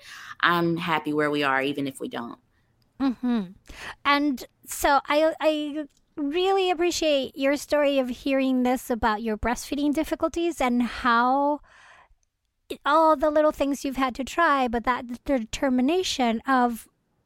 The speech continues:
Speaker 2: and knowledge that breastfeeding is hard, even though it's
Speaker 1: Mm-hmm.
Speaker 2: natural, <laughs> right? It doesn't, you don't just magically know how to
Speaker 1: Exactly.
Speaker 2: do it.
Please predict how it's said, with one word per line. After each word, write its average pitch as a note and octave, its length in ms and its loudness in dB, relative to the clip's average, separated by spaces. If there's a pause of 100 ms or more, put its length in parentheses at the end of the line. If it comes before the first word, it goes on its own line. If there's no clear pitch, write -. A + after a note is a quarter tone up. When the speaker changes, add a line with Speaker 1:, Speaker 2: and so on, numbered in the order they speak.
(120)
Speaker 2:
and C#4+ 200 2
knowledge D4 380 2
that A#3+ 140 -4
breastfeeding D#4+ 680 0 (840)
is F4 340 2
hard, A#3 840 -2 (560)
even C#4+ 360 0
though B3+ 160 2
it's A3+ 340 -4 (180)
Speaker 1:
Mm-hmm. G#3 600 2
Speaker 2:
natural, - 140 -10
<laughs> - 40 -8
right? D4 340 2 (120)
It D4 380 0
doesn't, D#4+ 360 0
you D#4 140 0
don't E4 220 0
just D4+ 220 -4
magically C4+ 600 0
know C4 200 4
how C4+ 140 2
to B3 100 0
Speaker 1:
Exactly. - 0 -
Speaker 2:
do C4 240 -2
it. G#3 220 -6